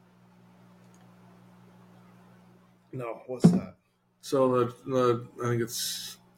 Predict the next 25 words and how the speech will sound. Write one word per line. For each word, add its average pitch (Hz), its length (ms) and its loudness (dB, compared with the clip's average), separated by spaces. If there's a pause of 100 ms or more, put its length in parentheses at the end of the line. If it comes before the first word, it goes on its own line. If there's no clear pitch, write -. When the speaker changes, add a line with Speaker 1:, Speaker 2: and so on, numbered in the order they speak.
(140)
Speaker 2:
not 131 180 0
a 120 60 0
hundred 120 280 -2
percent 107 320 -6
sure 110 220 2
how 107 80 2
it 104 80 -6
goes, 107 300 0
but 104 160 -8 (640)
the 120 100 -4
trolley 156 400 4
question 127 460 0
is 113 140 -4
basically, 110 600 -2
uh, 110 220 -2 (100)
there's 113 180 -2
a 110 40 -10
trolley 151 400 4
out 131 120 4
of 120 60 -6
control, 110 480 -6 (960)
and 110 640 2 (1500)
there's, 110 800 2 (380)
it, 120 240 -4
it's 117 200 -4